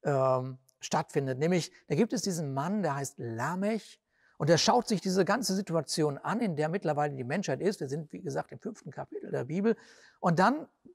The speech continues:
bringt er seine ganze Hoffnung zum Ausdruck, und seine ganze Hoffnung ist in der nächsten Generation.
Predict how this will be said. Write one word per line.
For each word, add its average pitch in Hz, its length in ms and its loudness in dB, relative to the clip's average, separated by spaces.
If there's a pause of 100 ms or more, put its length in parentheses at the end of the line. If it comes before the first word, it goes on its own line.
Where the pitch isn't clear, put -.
(160)
bringt 202 280 4
er 262 80 6
seine 170 260 6
ganze 247 380 4
Hoffnung 262 420 6
zum 165 180 -2
Ausdruck, 160 480 2
und 165 140 -4
seine 175 220 2
ganze 240 360 4
Hoffnung 190 460 4
ist 247 220 -2
in 202 120 2
der 185 120 4
nächsten 240 420 0
Generation. 196 840 -2